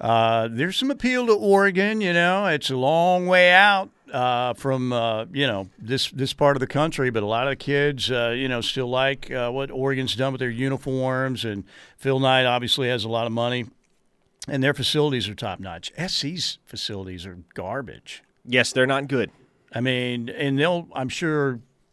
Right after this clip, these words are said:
Speaker 1: eventually upgrade those, but how long have we been waiting for that? But obviously they're putting some money into the program now, and they're tired of, uh, being an also-ran out there, which is kinda crazy to think that,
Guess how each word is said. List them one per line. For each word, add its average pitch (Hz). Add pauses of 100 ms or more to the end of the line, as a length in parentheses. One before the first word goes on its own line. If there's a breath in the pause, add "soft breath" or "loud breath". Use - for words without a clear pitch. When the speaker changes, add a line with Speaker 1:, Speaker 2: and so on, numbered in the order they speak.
(320)
Speaker 1:
eventually 135
upgrade 107
those, 90
but 101 (760)
how 147
long 165
have 160
we 151
been 131
waiting 147
for 104
that? 80 (540 soft breath)
But 135
obviously 151
they're 143
putting 143
some 131
money 135
into 120
the 113
program 110
now, 95
and 95
they're 101
tired 101
of, 90
uh, 87
being 95
an 92
also-ran 87
out 82
there, 85 (180)
which 123
is 131
kinda 170
crazy 131
to 113
think 113
that, 104